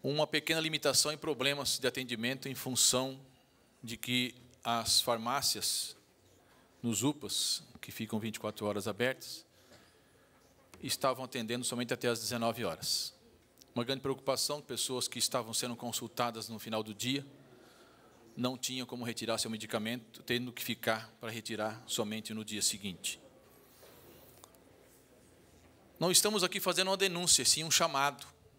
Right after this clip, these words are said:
porque fomos ao encontro, inclusive, da secretária e também a, a farmacêutica Flávia, também lá na,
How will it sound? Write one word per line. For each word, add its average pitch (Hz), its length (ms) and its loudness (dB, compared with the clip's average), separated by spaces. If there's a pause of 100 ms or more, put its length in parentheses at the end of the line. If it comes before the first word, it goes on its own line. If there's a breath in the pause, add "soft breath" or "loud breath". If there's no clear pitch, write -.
(200)
porque 127 240 -6
fomos 160 300 -2
ao 165 60 4
encontro, 147 560 -2
inclusive, 120 300 -4
da 117 100 2
secretária 123 840 0 (720 soft breath)
e 117 60 -6
também 117 560 -2 (840 loud breath)
a, 95 500 -4 (420)
a - 60 -10
farmacêutica 120 560 -4
Flávia, 120 420 0
também 110 320 -4
lá 110 80 -2
na, 101 220 -6